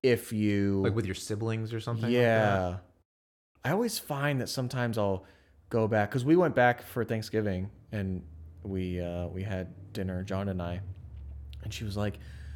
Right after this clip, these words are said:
Speaker 1: "You kinda get a little, like, moody and quiet around your parents when we're back there. It's kinda uncomfortable."
Speaker 2: So she doesn't know you that well. She doesn't know that you get moody and
Speaker 1: She,
Speaker 2: quiet.
Speaker 1: she knows I get moody and quiet, but
Speaker 2: Okay.
Speaker 1: she could just see a hard shift.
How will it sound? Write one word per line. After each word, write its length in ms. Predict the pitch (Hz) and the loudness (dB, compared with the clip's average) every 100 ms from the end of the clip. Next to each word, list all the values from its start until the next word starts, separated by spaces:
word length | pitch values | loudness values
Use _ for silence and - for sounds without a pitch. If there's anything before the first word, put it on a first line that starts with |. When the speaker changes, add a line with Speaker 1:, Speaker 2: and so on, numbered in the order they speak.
| - - - | -12 -12 -10
Speaker 1:
"You 100 | - | -10
kinda 320 | 160 214 285 | -6 -6 -4
get 200 | 277 247 | -4 -4
a 40 | |
little, 520 | 165 139 170 131 87 - - - | -2 0 0 -2 -4 -8 -12 -8
like, 180 | 110 101 | -8 -4
moody 440 | 92 104 147 113 | -2 0 0 -2
and 140 | 82 71 | -4 -6
quiet 520 | - 82 92 113 - - - - - - - - | -10 -6 -4 -2 -4 -10 -20 -18 -16 -16 -16 -10
around 360 | 95 92 98 92 | -6 -2 -2 -4
your 80 | |
parents 480 | 90 - 101 95 - | -6 -8 -6 -6 -8
when 120 | 80 | -10
we're 80 | 82 | -10
back 280 | 80 87 98 | -8 -10 -10
there. 160 | 71 76 | -10 -12
It's 140 | - | -12
kinda 220 | - 110 | -10 -8
uncomfortable." 600 | 104 - - 80 67 - - _ _ - | -8 -8 -10 -10 -10 -14 -20 _ _ -4
Speaker 2:
So 100 | 139 | 2
she 120 | 127 | 6
doesn't 200 | 170 143 | 6 6
know 100 | 110 | 4
you 160 | 104 95 | 4 4
that 160 | 95 | 2
well. 160 | 101 98 | 0 -2
She 120 | - 113 | -2 -2
doesn't 120 | 104 | 0
know 80 | 104 | 0
that 80 | 101 | 0
you 140 | 98 | 0
get 160 | 104 104 | 0 -2
moody 220 | 95 101 | -2 -2
and 120 | 98 95 | -2 -2
Speaker 1:
She, 60 | |
Speaker 2:
quiet. 220 | 95 104 | -2 0
Speaker 1:
she 120 | 101 104 | 0 2
knows 240 | 120 135 | 2 2
I 60 | 127 | 2
get 140 | 113 | 2
moody 180 | 107 104 | 2 2
and 80 | 92 | 2
quiet, 280 | 98 90 - | 0 -2 0
but 100 | 101 | 2
Speaker 2:
Okay. 120 | 104 | 2
Speaker 1:
she 100 | - | 0
could 160 | 117 | -2
just 180 | 113 110 | -4 -2
see 160 | - 123 | 2 4
a 120 | 104 | 2
hard 420 | 95 120 110 92 | 2 2 2 2
shift. 680 | - - - 104 - - | -2 -2 0 -2 -4 -14